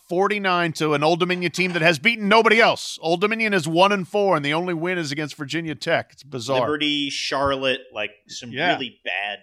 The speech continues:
Speaker 2: teams.
Speaker 1: Yeah, they've got bad losses, which means Virginia Tech's loss to them is really bad. Uh, but Virginia Tech is getting six and a half at home in Lane Stadium. Enter Sandman, enter Pete Thamel with his pick.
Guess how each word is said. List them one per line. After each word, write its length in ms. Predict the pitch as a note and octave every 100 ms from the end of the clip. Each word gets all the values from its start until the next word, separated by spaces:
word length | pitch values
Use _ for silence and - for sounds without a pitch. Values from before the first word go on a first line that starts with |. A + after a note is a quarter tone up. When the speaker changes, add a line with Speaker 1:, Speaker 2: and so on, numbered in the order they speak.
| -
Speaker 2:
teams. 680 | - G2 _ _ _ - -
Speaker 1:
Yeah, 200 | B2+ D#3
they've 180 | C3+ D3+
got 300 | E3 C#3+ -
bad 260 | E3 E3 D3
losses, 600 | C#3+ D3 C3 - - - _
which 220 | C#3+ -
means 400 | D3+ D#3 C#3+ - _ _
Virginia 280 | C3 D3 G3
Tech's 260 | - F#3 E3+
loss 220 | E3 D3
to 80 | D3+
them 160 | F3+
is 120 | D#3+ C3+
really 520 | C#3+ E3+ G#3 G3 B2+
bad. 340 | F#2+ D#2+ - _ _ _ _ _ _ _ _
Uh, 260 | - C3+ C#3
but 380 | A#2 F3 C#3 -
Virginia 320 | C#3 G#3 G#3+
Tech 300 | - F#3 -
is 260 | G#3+ A3+ E3+
getting 300 | G3+ F#3+ F3
six 320 | - G3+ -
and 100 | F3+
a 80 | D#3
half 240 | E3 D#3+
at 80 | C#3+
home 360 | D#3+ E3 E3+
in 260 | E3+ D#3 C#3
Lane 440 | C#3 D3+ D#3 D3+
Stadium. 680 | C#3 - F#3 F#3+ G3 G3 F#3+ B2+
Enter 320 | F3 D#3+ D#3+
Sandman, 840 | - F3 F#3+ F#3+ F3 F#3 F#3 F3 C#3+ _ _
enter 300 | F3 E3 E3+
Pete 260 | - F3 -
Thamel 540 | F#3 F3 E3+ E3 C3+
with 160 | D3+ D3+
his 160 | D3+
pick. 280 | - E3 A#2+